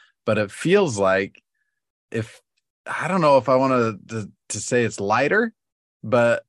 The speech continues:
uh, it's much more manageable. I think there's some comparisons between weightlifting here and what the Savior is trying to teach us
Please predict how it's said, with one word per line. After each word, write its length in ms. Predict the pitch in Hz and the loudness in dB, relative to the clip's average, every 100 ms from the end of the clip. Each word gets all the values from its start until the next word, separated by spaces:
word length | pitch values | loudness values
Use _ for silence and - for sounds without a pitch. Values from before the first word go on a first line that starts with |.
| - | -6
uh, 320 | 110 104 104 | -4 -2 -4
it's 220 | 107 107 - | -6 -8 -4
much 260 | 123 117 | -4 -2
more 120 | 120 | -4
manageable. 720 | 107 110 143 151 92 80 71 - _ _ - - _ | -2 -2 -2 -4 -8 -12 -14 -16 _ _ -20 -20 _
I 100 | 110 | -6
think 260 | 113 208 226 | 0 0 2
there's 160 | 190 | 2
some 160 | - 135 | 2 -2
comparisons 680 | 131 117 131 131 123 117 101 | 0 0 4 2 2 -4 -4
between 400 | 110 95 113 104 | -6 -4 -2 0
weightlifting 640 | 113 147 120 113 113 107 | 0 0 -2 -4 -4 -4
here 260 | 101 110 107 | -2 -2 -2
and 140 | 104 | -2
what 180 | 117 - | -4 -4
the 80 | 127 | -6
Savior 480 | - 120 127 117 | -4 -2 -2 -4
is 120 | 104 - | -6 -8
trying 300 | - 110 101 | -6 -6 -6
to 80 | |
teach 360 | 90 - 101 - | -8 -6 -6 -4
us 300 | 92 92 - | -6 -6 -12